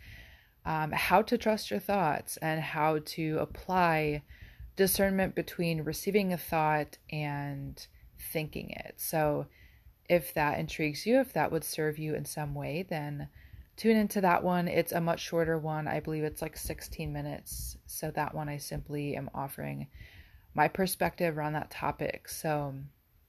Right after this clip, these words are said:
little preface with that.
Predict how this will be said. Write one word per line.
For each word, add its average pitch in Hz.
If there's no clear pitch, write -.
little 190
preface 202
with 196
that. 185